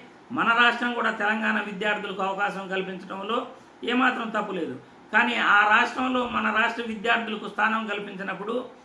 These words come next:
మరి ఇక్కడ ఏపీ విద్యార్థులు నష్టపోతారు కదా. అటువంటప్పుడు ఏపీ విద్యార్థులకు ఇక్కడ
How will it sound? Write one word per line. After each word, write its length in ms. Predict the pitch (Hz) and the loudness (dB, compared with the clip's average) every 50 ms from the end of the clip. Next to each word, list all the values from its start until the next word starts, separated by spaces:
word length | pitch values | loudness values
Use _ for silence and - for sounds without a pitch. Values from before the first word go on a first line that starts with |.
| - - - - | -20 -20 -14 -4
మరి 220 | 190 220 233 226 220 | -2 0 0 0 -2
ఇక్కడ 360 | 214 214 220 208 - 254 254 | -4 -6 -6 -2 0 0 2
ఏపీ 400 | 254 220 226 240 233 - 254 247 | 2 2 2 2 2 2 0 -2
విద్యార్థులు 580 | 233 233 214 214 233 233 226 214 214 214 214 | -2 -4 -2 2 2 2 2 2 -2 -4 -4
నష్టపోతారు 580 | 214 214 202 - - 220 220 214 214 214 208 190 | -4 -4 -6 -6 -8 -8 -8 -4 -4 -4 -4 -4
కదా. 260 | 185 180 185 185 180 - - - - - - - - - - - - - - - - - - - - - - - | -4 -4 -4 -4 -6 -8 -14 -20 -20 -20 -20 -20 -20 -20 -20 -20 -20 -20 -20 -20 -20 -20 -20 -20 -20 -16 -6 -4
అటువంటప్పుడు 640 | 160 180 220 240 247 247 240 247 262 254 269 269 | -2 -2 0 0 0 2 2 2 2 2 0 -2
ఏపీ 380 | 254 220 226 247 247 240 262 247 | 0 0 0 0 2 2 0 0
విద్యార్థులకు 800 | 233 240 220 208 247 240 226 220 220 226 226 226 - 262 269 - | -2 -4 -2 2 2 2 4 2 -2 -4 -4 -4 -4 -4 -4 -4
ఇక్కడ 560 | - 202 220 220 - 240 226 208 156 120 | -6 -6 -6 -6 -2 0 0 0 0 0